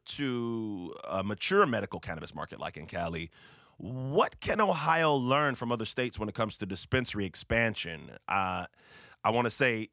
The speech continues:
I always, when I used to work for the dispensaries, um, and I used to be a bud tender, I used to tell people when they came in, "Hey, welcome to California in ninety-six," 'cause that's what I feel like Ohio is.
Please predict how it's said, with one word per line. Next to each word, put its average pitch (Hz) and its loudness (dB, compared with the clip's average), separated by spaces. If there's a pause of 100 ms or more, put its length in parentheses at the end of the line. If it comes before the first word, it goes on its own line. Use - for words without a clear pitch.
I 110 8
always, 131 6
when 107 0
I 120 4
used 135 2
to 131 0
work 135 4
for 127 0
the 117 2
dispensaries, 131 -2 (400)
um, 90 -2
and 92 -4
I 90 -4
used 101 -4
to - -12
be 101 -4
a 92 -4
bud 110 2
tender, 107 0
I 87 0
used 110 -2
to 101 -14
tell 110 2
people 101 -6
when 98 -6
they 92 -6
came 98 -6
in, 98 -4
"Hey, 156 0
welcome 113 -2
to 95 -10
California 117 -2
in 85 -8
ninety-six," - -6 (180)
'cause 101 -8
that's 113 2
what 120 2
I 107 4
feel 113 0
like 101 -2
Ohio 98 2
is. 92 -6